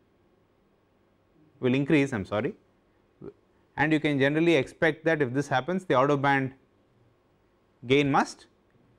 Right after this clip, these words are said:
or rather the area above the zero D B line must reduce, which in general will be, uh, accompanied by an increase in the maximum stable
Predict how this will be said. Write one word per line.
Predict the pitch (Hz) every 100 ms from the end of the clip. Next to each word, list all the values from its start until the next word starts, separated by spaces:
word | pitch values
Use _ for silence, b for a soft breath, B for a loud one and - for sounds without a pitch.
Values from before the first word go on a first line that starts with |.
| _ 117
or |
rather | 120 147 147
the | 117
area | 147 170 160
above | 139 156 160
the |
zero | 147 147 147
D | 143
B | 139
line | 131 135
must | 135 214 - - _ _ _ _ _ _ _ _ _ _ 120
reduce, | 131 147 131 175 - _ _ _ _ _ _
which | 139 135
in | 143
general | 120 151 175 165
will | 143
be, | 135 143 135 - _ _ _ _ _ -
uh, | 104 104 90
accompanied | 95 - 123 127 131 113
by | 117
an | 143
increase | 123 147 143 120
in | 113
the | 208 - _ _ _ _ _ _ -
maximum | 113 113 113 98
stable | - 98 143